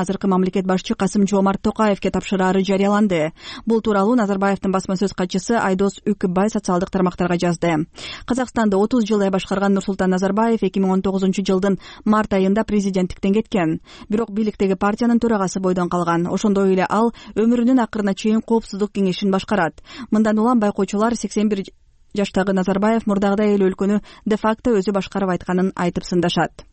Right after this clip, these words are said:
Башкы прокуратуранын астына бир нече жаран ар кандай талап менен нааразылык акциясына чыгышты. Алар башкы прокурор Курмангул Зулушевдин кабыл алуусун талап кылышты. Акцияга чыккандардын арасында прокуратура кызматкерлерин алдамчылыкка айыптагандар, соттон акыйкаттык издегендер,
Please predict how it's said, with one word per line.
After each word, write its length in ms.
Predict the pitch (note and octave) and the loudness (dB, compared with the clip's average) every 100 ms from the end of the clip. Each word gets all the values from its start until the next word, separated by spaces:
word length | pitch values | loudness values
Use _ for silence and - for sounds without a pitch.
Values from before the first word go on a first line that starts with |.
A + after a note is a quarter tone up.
| _ - - - - | _ -18 -16 -12 -6
Башкы 240 | B3 C#4 | -6 -2
прокуратуранын 720 | C4+ C4 C4+ B3+ C4+ A#3+ G3 | -2 0 0 0 0 2 2
астына 340 | G3 G3 A3 G#3+ | 0 0 0 0
бир 180 | G#3+ B3+ | 2 2
нече 220 | B3 A#3 | 2 0
жаран 300 | G3+ G#3+ A3+ | 0 2 2
ар 100 | G#3+ | 2
кандай 260 | G#3+ G3+ G#3 | 0 0 0
талап 300 | G3+ G#3 - | 0 -2 0
менен 160 | A3+ | 2
нааразылык 480 | G#3+ G3 G3 F#3+ G3+ | 2 2 0 0 0
акциясына 420 | G3 - F3+ - | 0 -2 -6 -4
чыгышты. 540 | F3+ F#3 F3+ - D#3+ E3+ - - - | -4 -4 -4 -2 -2 -2 -6 -18 -6
Алар 220 | G3+ G#3 | 0 2
башкы 240 | G3 G3+ - | 2 -2 -2
прокурор 400 | G#3 G3 A3 A3+ | -2 0 0 0
Курмангул 540 | G#3 G3+ G3+ G#3+ G#3+ | 0 0 0 0 0
Зулушевдин 500 | G#3+ A#3 A3+ G3+ F#3+ | 0 0 0 -2 -2
кабыл 240 | F#3+ F#3+ G3+ | 0 0 2
алуусун 340 | G3 G#3 A3 | 2 0 0
талап 240 | F#3+ F3+ - | 0 -2 -2
кылышты. 500 | F3 E3+ - E3 - - - - | -2 -2 -2 -2 -2 -8 -16 -8
Акцияга 360 | - G#3 G#3+ F#3+ | -4 -2 0 0
чыккандардын 560 | - - G3 F#3+ G3 F#3+ | -2 0 2 2 2 0
арасында 420 | F#3 F3+ G3+ G#3 | 0 0 0 0
прокуратура 560 | G3 F3+ F#3+ F#3 G#3 | -2 0 -2 0 0
кызматкерлерин 720 | F#3+ F#3+ F#3 - F#3+ F#3+ G3+ F#3+ - - | -2 -2 -2 0 0 2 2 0 -4 -6
алдамчылыкка 680 | - G#3 G#3 - G#3 G3+ G#3 | 0 0 0 0 -2 0 0
айыптагандар, 640 | G#3 - G#3+ A3 F3+ E3+ | -2 0 2 2 2 -2
соттон 380 | - G3+ - G3+ | -4 -6 -2 0
акыйкаттык 500 | G3+ G#3+ A3 - A3+ | 0 0 -2 -4 -2
издегендер, 560 | A3+ A#3 A3+ G3+ D#3 | 0 2 2 2 0